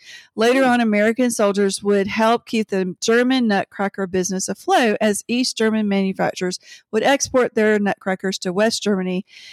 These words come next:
Speaker 1: knowing that American soldiers would scoop 'em up and send 'em home.
Speaker 2: Sounds a little nutty to me.
Speaker 1: It is a little nutty. So, yeah,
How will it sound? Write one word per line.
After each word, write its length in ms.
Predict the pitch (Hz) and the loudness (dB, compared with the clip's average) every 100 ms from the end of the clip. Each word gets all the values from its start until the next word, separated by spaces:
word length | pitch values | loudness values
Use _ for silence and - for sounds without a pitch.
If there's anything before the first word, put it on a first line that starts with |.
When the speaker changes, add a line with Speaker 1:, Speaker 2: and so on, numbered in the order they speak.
| - - | -16 -2
Speaker 1:
knowing 600 | 294 320 262 208 202 196 | 2 4 4 2 0 0
that 220 | 196 - | 2 2
American 600 | 208 196 190 190 190 196 | 0 2 2 0 0 -2
soldiers 480 | 202 185 180 180 - | -2 -2 -2 -2 -4
would 140 | 175 - | -6 -6
scoop 340 | - 220 208 | -4 -2 0
'em 100 | 196 | 2
up 180 | 190 - - | 0 -2 -6
and 160 | 175 | -6
send 240 | - 202 208 | -4 0 2
'em 100 | 196 | 2
home. 160 | 165 | 0
Speaker 2:
Sounds 380 | - 196 226 214 | -4 -6 -6 -8
a 40 | |
little 160 | 233 226 | -8 -6
nutty 340 | 196 285 262 | -2 -4 -4
to 80 | 170 | -6
me. 260 | 175 262 196 | -8 -10 -2
Speaker 1:
It 220 | 196 220 | 2 4
is 140 | 320 523 | 4 4
a 40 | |
little 320 | 508 494 427 330 | 4 4 4 2
nutty. 200 | 220 202 | 2 0
So, 160 | 254 220 | 0 0
yeah, 260 | 220 466 | 2 0